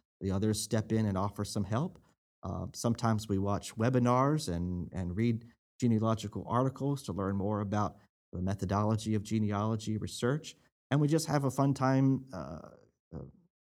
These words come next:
meeting and talking with each other. Um, those groups meet on Fridays and Saturdays once a month. So the Friday group is the second Friday of each month. So the next group, that next time that group will meet is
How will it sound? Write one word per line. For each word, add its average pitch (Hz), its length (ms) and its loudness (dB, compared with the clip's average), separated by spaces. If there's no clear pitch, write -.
meeting 139 360 4
and 123 100 4
talking 131 360 2
with 104 120 4
each 95 200 0
other. 69 300 -4
Um, 90 340 -2
those 170 440 4
groups 113 320 0
meet 110 300 2
on 95 380 -2
Fridays 143 520 0
and 120 100 0
Saturdays 90 720 0
once 107 300 -4
a 117 60 0
month. 98 340 0
So 90 240 -6
the 85 100 -6
Friday 135 420 2
group 110 320 -2
is 92 140 -4
the - 100 -10
second - 420 0
Friday 92 380 0
of 87 140 -4
each - 240 -6
month. 92 320 -4
So 95 80 -8
the 90 100 -4
next 120 340 -2
group, 101 280 -4
that - 220 -4
next 127 240 2
time 90 300 -2
that 123 220 0
group 113 260 -2
will 90 100 -2
meet 92 260 -2
is 90 180 -8